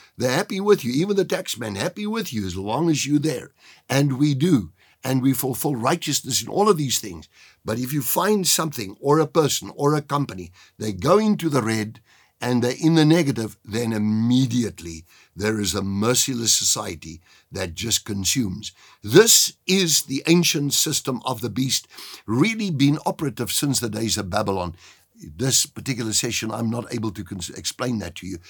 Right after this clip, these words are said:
but it has its roots all the way to the city of Babylon with someone called Nimrod and his mother, Queen Semiramis, and, uh, the so-called Queen of Heaven, and all of the things that, uh,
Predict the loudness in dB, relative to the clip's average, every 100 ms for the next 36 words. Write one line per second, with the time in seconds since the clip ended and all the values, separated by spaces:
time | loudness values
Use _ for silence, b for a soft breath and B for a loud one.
0 | B B -4 -2 -2 -6 -2 0 0 0
1 | -2 -2 2 4 4 -2 -4 -6 b b
2 | b 0 6 8 8 6 4 2 0 -2
3 | -2 -6 _ -4 0 2 0 -8 -8 -10
4 | -6 -4 -2 -2 -2 -4 -8 b b -10
5 | -6 -4 -2 0 -2 -4 -6 -8 -6 -2
6 | 0 2 2 0 -4 b b b b -4
7 | -2 -2 -2 -2 -4 -4 -4 -4 -6 -8
8 | -4 -2 -2 0 0 0 -2 -4 -4 -2
9 | 0 0 -4 b b b b -6 -4 -2
10 | -4 -4 -6 -6 -4 -6 -6 -10 -10 -6
11 | -4 -4 -6 -6 -4 -2 -4 b b b
12 | -8 -6 -2 -2 -2 -8 -6 -6 -6 -10
13 | -14 -20